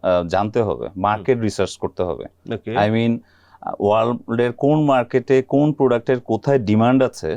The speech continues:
Speaker 2: হুম।
Speaker 1: যদি আপনি এটা প্রথমে জানতে পারেন,
Speaker 2: হুম।
Speaker 1: সেকেন্ড হচ্ছে আপনি আপনার দেশে যে, আমাদের দেশে যে প্রোডাক্টগুলি আছে,
Speaker 2: হুম।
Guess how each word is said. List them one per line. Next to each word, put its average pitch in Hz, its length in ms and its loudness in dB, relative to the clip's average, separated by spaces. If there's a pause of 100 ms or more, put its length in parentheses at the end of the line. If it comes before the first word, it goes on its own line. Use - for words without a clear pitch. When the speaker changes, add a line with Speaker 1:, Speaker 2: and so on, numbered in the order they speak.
(220)
Speaker 2:
হুম। 110 220 -6
Speaker 1:
যদি 113 320 2
আপনি 135 260 2
এটা 143 200 2
প্রথমে 127 460 0
জানতে 120 300 0
পারেন, 117 380 -2 (160)
Speaker 2:
হুম। 101 140 -10 (600)
Speaker 1:
সেকেন্ড 127 500 0
হচ্ছে 135 360 0
আপনি 127 500 2
আপনার 127 500 -2
দেশে 117 380 2
যে, 117 280 2
আমাদের 123 340 2
দেশে 117 320 0
যে 127 120 2
প্রোডাক্টগুলি 110 520 0
আছে, 73 440 -2
Speaker 2:
হুম। 90 80 -16